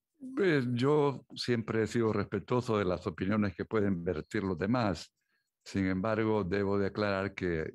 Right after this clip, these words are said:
no son muy afortunados con esa afirmación. Si acaso no vivieron ellos el episodio de la guerra, el episodio de la guerra que fueron doce años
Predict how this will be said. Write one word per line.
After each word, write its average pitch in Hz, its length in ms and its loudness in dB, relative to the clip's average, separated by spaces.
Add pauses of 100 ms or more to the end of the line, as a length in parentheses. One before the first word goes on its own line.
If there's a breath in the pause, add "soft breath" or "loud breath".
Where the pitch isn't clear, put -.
(160)
no 95 280 -2
son 95 220 0
muy 95 100 2
afortunados 92 840 -2
con 82 240 -4
esa 87 160 -6
afirmación. 78 760 -6 (680 soft breath)
Si - 180 -4
acaso 98 420 -2
no 107 140 2
vivieron 120 440 2
ellos 101 360 0
el 82 100 -2
episodio 107 600 -2
de 101 100 0
la 87 100 0
guerra, 82 420 -4 (520)
el 80 100 -8
episodio 104 480 0
de 110 80 2
la 107 120 2
guerra 107 460 0 (460)
que 85 140 -4
fueron 104 320 2
doce 107 280 -2
años 95 540 0